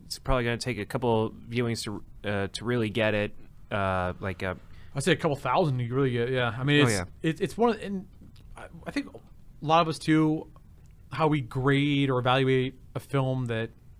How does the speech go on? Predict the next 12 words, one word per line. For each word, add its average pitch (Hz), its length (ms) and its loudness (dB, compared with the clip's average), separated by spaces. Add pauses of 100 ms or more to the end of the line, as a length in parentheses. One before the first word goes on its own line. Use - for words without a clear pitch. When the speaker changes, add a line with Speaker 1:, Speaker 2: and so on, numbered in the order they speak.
(400)
Speaker 2:
really 139 540 0 (260)
just - 240 -4 (100)
stands 151 240 0
the - 100 -8
test 120 120 -6
of 120 60 -10
time 131 280 2
is, 123 240 0 (840)
can 220 160 2
you 254 100 2
watch 151 360 4
it 131 200 0